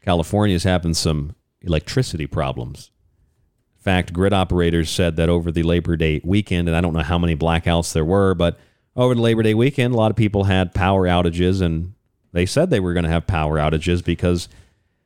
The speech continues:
they told people not to plug in their electric cars. They knew there was not enough to support those systems. Now, California is thought to have all this renewable energy,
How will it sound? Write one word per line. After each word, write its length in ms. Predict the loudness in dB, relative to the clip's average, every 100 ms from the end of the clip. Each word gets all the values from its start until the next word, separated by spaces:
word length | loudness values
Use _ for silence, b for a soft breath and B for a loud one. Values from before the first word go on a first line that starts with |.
| b
they 80 | -8
told 260 | -2 0 0
people 280 | -2 0
not 280 | 0 0 -2
to 60 | -6
plug 300 | -2 -2 0
in 80 | 0
their 100 | 2
electric 340 | 0 -2 -6
cars. 380 | 0 2 2 0
They 160 | -2
knew 220 | 0 0 2
there 120 | 0
was 240 | 0 -2
not 300 | 0 0 -2
enough 560 | -2 0 0 -2 -10 -20 _ -20
to 100 | -8
support 640 | -6 -4 -2 -2 -4 -8 _ _ _ _ _ -4
those 280 | -2 0
systems. 680 | -2 -2 -2 -4 -8 -10 -20 _ _ _ _ _ _ _ _ _ _ _ _ _ _ _ _ _ _ _ _ _ _ _ _ _ _ _ _ -2
Now, 200 | -2 0
California 840 | 0 0 0 0 2 2 0 -2
is 300 | -2 -2 -2
thought 320 | 0 -2 -2
to 160 | -2 -2
have 540 | 0 2 0 -2 -8 -20 _ -6
all 180 | -2 0
this 220 | -2 -4
renewable 420 | 0 0 0 0
energy, 520 | 0 0 -2 -4 -4